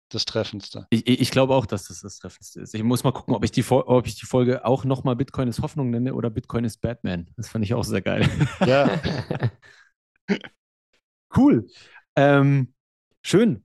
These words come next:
Speaker 2: Dann, äh, sind wir eigentlich auch schon so weit durch. Äh, Chris, vielen, vielen Dank, dass du dir die Zeit genommen hast. Es hat sehr viel Spaß gemacht auf jeden Fall. Und auch dir, danke Frank, dass du, äh, dich hier zu mir gesellt hast. Ähm, war hervorragend. Danke euch beiden.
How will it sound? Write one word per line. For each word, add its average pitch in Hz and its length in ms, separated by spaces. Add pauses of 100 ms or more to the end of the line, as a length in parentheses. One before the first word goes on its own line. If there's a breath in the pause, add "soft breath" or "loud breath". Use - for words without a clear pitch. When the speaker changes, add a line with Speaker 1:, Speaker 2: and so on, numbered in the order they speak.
(120)
Speaker 2:
Dann, 143 280
äh, 123 500
sind 127 260
wir - 120
eigentlich 127 320
auch 139 160
schon 135 340
so 127 160
weit 120 260
durch. 143 460
Äh, 117 180
Chris, - 540
vielen, 131 240
vielen 123 140
Dank, 120 160
dass 120 100
du - 100
dir 120 100
die 113 80
Zeit 123 200
genommen 110 240
hast. 120 140
Es - 160
hat 104 100
sehr 123 140
viel 131 100
Spaß - 420
gemacht 107 280
auf - 120
jeden 113 160
Fall. 117 200
Und - 160
auch - 160
dir, 135 400
danke 120 300
Frank, 120 420
dass 110 180
du, 117 240 (420 loud breath)
äh, 113 320
dich 113 180
hier 127 140
zu 131 120
mir 147 160
gesellt 123 340
hast. 147 400
Ähm, 120 460 (160)
war 117 160
hervorragend. 113 640
Danke 120 180
euch 98 160
beiden. 92 300